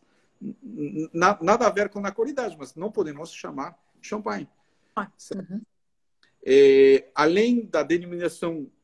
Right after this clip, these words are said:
Speaker 1: geográfica, é, tem regras, tem regras de elaboração, tem lei para fazer. Para colocar champanhe no seu rótulo, você deve respeitar isso, isso, isso, isso. Mas, mas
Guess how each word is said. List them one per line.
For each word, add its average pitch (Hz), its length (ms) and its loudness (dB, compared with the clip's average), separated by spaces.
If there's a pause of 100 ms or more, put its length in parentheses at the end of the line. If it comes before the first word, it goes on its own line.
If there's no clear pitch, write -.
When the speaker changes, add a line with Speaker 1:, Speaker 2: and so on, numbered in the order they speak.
(120)
Speaker 1:
geográfica, 147 1000 -6 (320)
é, 127 760 -6 (140)
tem 170 160 0
regras, 185 680 -6
tem 139 320 -6
regras 147 500 -4
de 160 100 -4
elaboração, 147 680 -4
tem 123 220 -4
lei 165 420 0 (300)
para 131 160 -8
fazer. 127 260 -6 (180)
Para 190 220 -2
colocar 170 580 -4 (220)
champanhe 165 680 -6
no 131 140 -10
seu 135 240 -2
rótulo, 151 480 0
você 147 260 -4
deve 143 220 -2
respeitar 131 580 -2 (440)
isso, - 360 -10
isso, - 280 -10
isso, - 300 -10
isso. - 240 -10
Mas, - 220 -6
mas - 240 -8